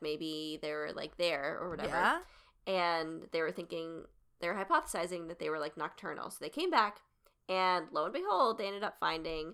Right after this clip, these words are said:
Speaker 1: twenty-four of the Lord Howe Island stick insects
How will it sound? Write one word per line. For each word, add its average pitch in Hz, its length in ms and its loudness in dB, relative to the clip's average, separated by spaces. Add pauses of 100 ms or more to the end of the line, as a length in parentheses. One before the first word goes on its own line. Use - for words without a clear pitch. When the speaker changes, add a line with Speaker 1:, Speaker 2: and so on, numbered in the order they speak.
(200)
Speaker 1:
twenty-four 202 840 4
of 180 120 -6
the 180 80 -4
Lord 165 400 -2
Howe 156 280 4
Island 156 300 -4
stick 226 240 -4
insects 185 500 -2